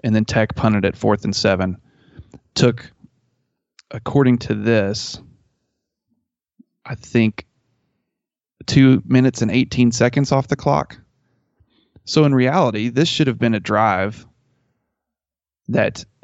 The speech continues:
while up seventeen to seven, Tech could have at least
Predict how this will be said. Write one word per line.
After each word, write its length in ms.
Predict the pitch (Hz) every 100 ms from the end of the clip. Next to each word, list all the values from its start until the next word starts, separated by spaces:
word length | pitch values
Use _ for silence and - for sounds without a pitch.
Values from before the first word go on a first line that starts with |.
| -
while 480 | 113 107 117 127 -
up 300 | 123 117 - - - -
seventeen 720 | - - - 117 135 127 135
to 60 | 120
seven, 560 | 117 123 101 98 120 - _ _ _ _ _ _ _ -
Tech 220 | 143 107
could 80 | 135
have 100 | 120
at 140 | 107
least 440 | 113 139 139 -